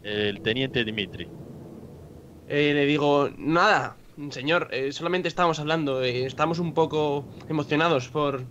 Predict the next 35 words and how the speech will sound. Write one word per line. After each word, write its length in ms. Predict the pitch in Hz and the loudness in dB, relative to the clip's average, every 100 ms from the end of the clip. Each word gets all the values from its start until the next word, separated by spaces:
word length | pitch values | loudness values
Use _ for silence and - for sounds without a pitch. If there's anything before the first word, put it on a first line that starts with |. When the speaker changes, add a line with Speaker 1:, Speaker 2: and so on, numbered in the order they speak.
| - - - | -16 -20 -12
Speaker 2:
el 140 | 147 | -10
que 120 | - 151 | -6 -6
salir, 220 | 139 147 | -2 0
bajar 240 | 147 151 151 | 0 -2 -2
del 120 | 135 | 2
barco, 360 | 143 127 123 127 | 2 2 -4 -6
acercarnos 500 | 135 131 131 156 139 | -6 -6 -4 -4 -4
a 40 | |
nuestro 260 | 143 135 139 | -6 -4 -2
destino, 440 | 120 - 151 123 123 | -2 0 0 0 -4
cosas 240 | - 156 151 | -2 0 2
de, 400 | 151 139 135 131 | 2 4 2 2
cosas 200 | 151 151 | -2 0
de 100 | 135 | 0
ciencia, 320 | 139 143 123 | 2 4 4
usted 200 | 117 131 | 2 0
sabe, 280 | 123 139 127 | 2 4 4
¿no?". 120 | 156 - - - - - - - - - - - - - - - - - - | 2 -4 -16 -20 -20 -20 -20 -20 -20 -20 -20 -20 -20 -20 -20 -20 -20 -20 -10
Speaker 1:
Él 200 | 123 135 | -4 2
los 180 | 139 127 | 4 4
mira 200 | 131 120 | 2 0
así 140 | 117 120 | 0 -6
con 140 | 117 | -10
un 160 | 113 110 | -10 -10
aire, 500 | 113 107 101 87 - - - - - | -8 -8 -8 -8 -12 -14 -14 -14 -14
digamos, 340 | 107 110 110 104 | -4 -2 -2 -4
como, 380 | 117 120 107 | 0 2 2
como 240 | - 135 135 | 2 4 6
los 160 | 139 147 | 6 4
aires 220 | 156 127 | 4 2
de 100 | 120 | 0
Francis, 480 | 120 147 143 123 120 | 2 0 0 -6 -2
¿no? 160 | 135 - - - | -4 -4 -14 -12
<laughs> 760 | - - - - - - - | -12 -12 -12 -14 -14 -14 -10
Menospreciándoos. 960 | 127 123 110 113 127 127 131 131 131 | -4 -2 -2 -4 -2 0 0 0 -4